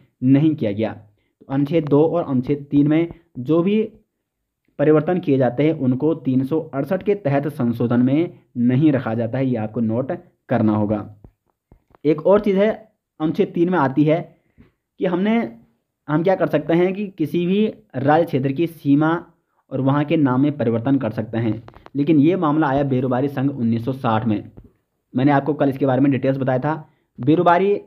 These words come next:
यहाँ पे था। अब यहाँ पे क्या हुआ, इस, ये भारत के अंतर्गत आता था, लेकिन ये मुस्लिम बहुल क्षेत्र था और पाकिस्तान ने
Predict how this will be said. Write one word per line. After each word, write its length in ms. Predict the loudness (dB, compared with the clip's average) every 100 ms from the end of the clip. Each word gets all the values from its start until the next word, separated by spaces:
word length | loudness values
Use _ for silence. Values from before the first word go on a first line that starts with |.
| -6
यहाँ 260 | -2 -2 0
पे 120 | -2
था। 380 | 0 -2 -2 -10 _ -20 _ _ _ _ _ -10
अब 100 | -2
यहाँ 220 | 2 2
पे 100 | 2
क्या 140 | 2 2
हुआ, 140 | 4
इस, 180 | 2 -2 -4
ये 120 | -4
भारत 360 | 0 0 0
के 100 | -2
अंतर्गत 340 | -2 0 0 0
आता 200 | 0 0
था, 120 | 2
लेकिन 260 | 2 2 0
ये 60 |
मुस्लिम 440 | 0 -2 -2 -2 0
बहुल 240 | 0 -2
क्षेत्र 280 | -2 -4 -2
था 80 | -2
और 180 | -2 -4
पाकिस्तान 640 | -2 -4 -4 -4 2 2
ने 360 | 2 -2 -6